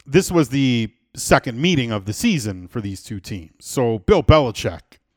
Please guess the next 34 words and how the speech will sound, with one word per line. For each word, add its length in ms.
not 320
only 200
one 160
of 60
the 60
greatest 380
coaches 380
of 100
all 160
time, 420
you 220
might 280
hate 220
him, 220
cheating, 640
all 240
of 100
that. 280
It's 320
the 60
same 240
thing 160
with, 100
like, 180
Nick 180
Saban, 500
one 200
of 80
the 60
greatest 400
coaches 320
of 100
all 140
time. 240